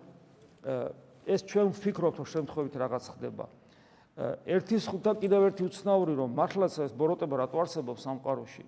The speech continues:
იმიტომ რომ ადამიანი თავისუფალია, რომლის თავისუფლებასაც არავინ არ ზღუდავს. ე, მეორეს მხრივ, აი, ს-,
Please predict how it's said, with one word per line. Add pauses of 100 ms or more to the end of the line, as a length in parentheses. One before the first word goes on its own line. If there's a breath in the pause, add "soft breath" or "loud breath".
იმიტომ
რომ (420 loud breath)
ადამიანი (560)
თავისუფალია,
რომლის
თავისუფლებასაც
არავინ
არ
ზღუდავს.
ე, (880 loud breath)
მეორეს
მხრივ,
აი, (260)
ს-,